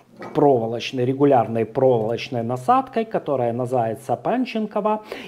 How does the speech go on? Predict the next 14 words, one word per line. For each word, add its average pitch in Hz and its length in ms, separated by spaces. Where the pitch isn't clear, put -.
из 269 180
которой 165 520
можно 127 380
свернуть 127 680
пять 117 400
пыжей, 117 640
соответственно, 147 880
которые 120 500
будут 123 380
служить 127 460
насадкой 117 640
в 107 120
царге 170 640
и, 214 420